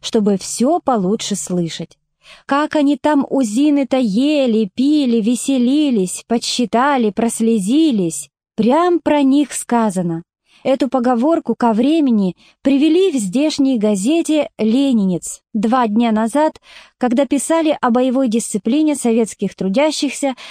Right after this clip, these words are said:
которые среди общего и дружного ударного труда еще нарушают сознательную дисциплину и понесут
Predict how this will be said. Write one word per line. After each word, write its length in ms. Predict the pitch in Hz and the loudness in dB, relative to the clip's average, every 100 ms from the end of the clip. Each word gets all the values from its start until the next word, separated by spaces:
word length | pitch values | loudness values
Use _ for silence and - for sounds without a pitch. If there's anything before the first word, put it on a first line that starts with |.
| - - | -16 -4
которые 500 | 269 349 370 339 302 | -2 0 0 0 0
среди 420 | 302 302 269 294 - | 0 0 2 0 0
общего 720 | 302 349 - - 269 214 185 _ _ | 0 0 -2 -2 0 0 -2 _ _
и 100 | - | -2
дружного 640 | 240 262 339 320 262 233 240 | 0 2 2 2 0 0 -2
ударного 640 | 269 233 294 277 240 220 220 | 0 0 2 2 0 0 -2
труда 480 | 202 196 254 311 311 - - | -2 -2 0 0 -2 -8 -8
еще 560 | 220 220 220 - 285 370 | -2 0 0 -2 -2 0
нарушают 800 | 311 233 190 - 269 320 311 - | 0 0 -2 -2 0 0 -2 -4
сознательную 920 | - 202 180 202 294 302 269 262 262 | -2 -2 0 0 0 0 0 2 0
дисциплину 840 | 196 208 - 180 233 320 311 302 285 - - - | -2 -4 -6 -4 0 2 2 2 -2 -8 -20 -6
и 120 | 269 | -2
понесут 640 | 269 254 214 - 285 349 | 2 2 2 0 -2 -2